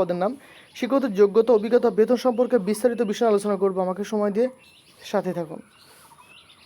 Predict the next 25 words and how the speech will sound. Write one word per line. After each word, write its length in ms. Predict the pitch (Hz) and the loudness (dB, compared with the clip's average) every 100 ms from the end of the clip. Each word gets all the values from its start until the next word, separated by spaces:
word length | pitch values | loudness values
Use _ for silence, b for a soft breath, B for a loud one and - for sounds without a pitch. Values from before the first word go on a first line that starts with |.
| _ - - - - _ _ _ _ _ _ 1077 - - - - - - _ _ - - - _ _ _ _ - 226 | _ -20 -20 -20 -20 _ _ _ _ _ _ _ -20 -20 -20 -20 -20 -20 _ _ -20 -20 -20 _ _ _ _ -2 2
স্ট্যান্ডার্ড 300 | 269 269 233 | 4 2 4
ব্যাংকে 220 | 247 247 277 | 2 2 0
যে 60 | 240 240 | 2 2
পদে 160 | 226 226 | 2 4
লোকটা 200 | 202 202 202 | 2 2 0
নেওয়া 140 | 190 | 2
হচ্ছে, 140 | 208 220 | 0 -2
সে 60 | 240 226 | -4 0
পদটা 240 | 190 190 196 | -2 0 -2
আমার 100 | 196 | 0
হাতে 120 | 214 226 | -2 2
চলে 140 | 262 190 | 4 4
আসছে। 180 | 175 220 208 | 2 -2 0
সে 80 | 208 | 0
পদের 180 | 196 185 | 2 2
নাম 60 | 185 | 0
হচ্ছে 140 | 190 220 | 0 0
এটা, 120 | 180 190 185 | 2 2 0
যে 60 | 202 | 0
কোম্পানি 280 | 240 233 247 240 | 2 2 0 2
সেক্রেটারি, 420 | 220 202 196 208 294 B B B 185 190 | 0 2 2 0 -2 B B B 0 2
rank 220 | 196 226 - 196 | 4 2 2 2
of, 100 | 220 | 2
আহ, 480 | - - _ _ 196 170 | -2 -16 _ _ -2 2
ভিপি 340 | 220 220 247 | 0 2 0